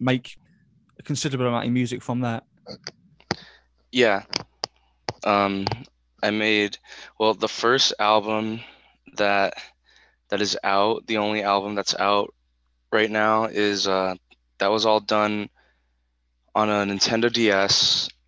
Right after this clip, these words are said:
Speaker 2: Um, and then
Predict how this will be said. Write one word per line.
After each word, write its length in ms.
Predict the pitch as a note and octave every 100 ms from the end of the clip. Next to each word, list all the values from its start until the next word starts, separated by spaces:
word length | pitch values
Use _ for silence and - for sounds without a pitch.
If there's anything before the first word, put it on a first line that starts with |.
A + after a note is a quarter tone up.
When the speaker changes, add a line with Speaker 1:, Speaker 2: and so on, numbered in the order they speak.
| _ _
Speaker 2:
Um, 500 | G2+ F#2+ F#2 F#2 F#2 F#2+ _ _ _ _ _ _ _ _ _ - - - _ _ _ _ _
and 160 | G#2 G2+
then 360 | G2+ F#2+ F#2+